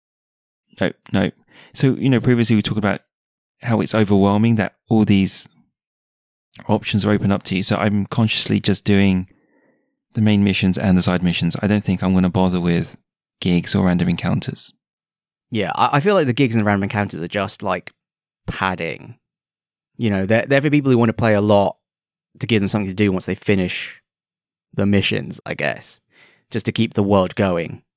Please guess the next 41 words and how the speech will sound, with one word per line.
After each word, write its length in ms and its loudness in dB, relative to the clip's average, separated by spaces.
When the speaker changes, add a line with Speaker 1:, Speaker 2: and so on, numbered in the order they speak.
Speaker 1:
Yeah, 200 0
I 20 0
don't 140 2
know 60 2
if 40 2
it's 120 -2
good 180 2
or 60 2
bad, 260 0
but 180 -2
I 60 -2
like 200 0
to 60 -8
have 100 0
a 40 0
strategy 440 -2
for 120 -2
these 180 2
things 300 2
to 100 -10
keep 280 -2
me 100 -2
focused, 640 -4
you 100 0
know. 140 2
And 140 4
you 100 6
always 200 4
read 160 2
about 180 0
this 160 0
in 80 4
Assassin's 400 0
Creed 240 2
where 220 2
you 160 -8
just 200 -2
have, 380 -4
you're 120 -2
flooded 520 0
with 400 2